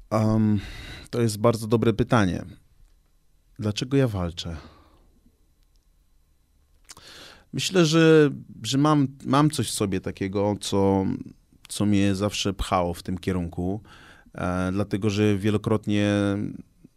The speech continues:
sam się zastanawiałem, dlaczego tak zawzięcie idę, wiesz, e, tą drogą, bo czasami niektórzy uważają, że, wiesz, że Izu uprawia boks tylko z doskoku, tak? E,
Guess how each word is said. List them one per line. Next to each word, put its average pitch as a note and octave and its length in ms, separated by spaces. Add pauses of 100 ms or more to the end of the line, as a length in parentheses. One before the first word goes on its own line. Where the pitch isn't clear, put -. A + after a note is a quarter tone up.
(1080)
sam A2 220
się G2+ 120
zastanawiałem, F#2+ 560
dlaczego F2+ 340
tak F#2 300
zawzięcie G2+ 600 (340)
idę, F2 480
wiesz, F2+ 340
e, F2 260
tą F#2 180
drogą, F2+ 500 (540)
bo F#2 460 (440)
czasami G2 720
niektórzy G2 400
uważają, F#2+ 480
że, F2+ 140
wiesz, F#2 220
że F#2 120
Izu F#2+ 580
uprawia F#2+ 540
boks F#2 300
tylko G2+ 260
z F2 80
doskoku, G2 500
tak? G2+ 320
E, F#2+ 480